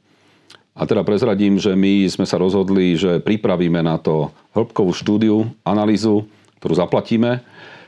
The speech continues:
Poučíme sa v Českej republiky, kde experti zo škôl a akadémie vied, e, spracovali takúto analýzu,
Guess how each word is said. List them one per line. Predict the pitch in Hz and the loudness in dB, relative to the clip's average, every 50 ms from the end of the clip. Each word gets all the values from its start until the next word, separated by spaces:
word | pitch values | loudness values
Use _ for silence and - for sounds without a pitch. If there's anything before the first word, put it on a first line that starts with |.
| - _ _ _ _ - | -20 _ _ _ _ -2
Poučíme | 113 120 127 110 - 123 110 101 | 0 0 0 0 0 0 0 0
sa | - - - | 0 -4 -4
v | - - | -2 -4
Českej | 92 - - 107 90 98 | -4 -2 0 0 0 0
republiky, | - 113 92 101 107 104 - - 127 123 - | -2 -2 0 0 0 0 0 0 0 0 0
kde | - - 92 95 85 85 85 82 82 92 - - _ | -2 -2 0 0 0 2 0 0 -2 -4 -10 -16 _
experti | _ 92 87 - - - 92 - - 95 87 82 - - - - - _ _ | _ -6 -6 -4 -4 -4 -4 -2 -2 -2 -2 -2 -2 -6 -10 -12 -12 _ _
zo | 95 82 76 71 101 | -4 -4 -2 0 -2
škôl | 95 - - - 117 110 107 - | -2 -2 -2 -2 0 0 0 -2
a | - 82 80 78 80 | -2 -2 -2 -2 -2
akadémie | - - 98 87 92 85 80 78 78 73 73 80 - - - - | -2 -2 -2 -2 0 0 0 0 0 -2 -2 -4 -8 -14 -12 -6
vied, | 80 92 98 110 113 113 - 107 | -2 0 0 0 0 -2 -2 -2
e, | 90 90 87 | 0 0 0
spracovali | 82 - - - 87 85 - 123 104 98 104 101 - | -2 -4 -4 -4 -4 -2 0 0 0 0 0 0 -2
takúto | 104 - 120 117 - - | -2 -2 -4 -2 -2 -2
analýzu, | - 101 110 107 107 110 107 120 139 147 151 | -2 0 0 0 0 0 0 2 0 0 0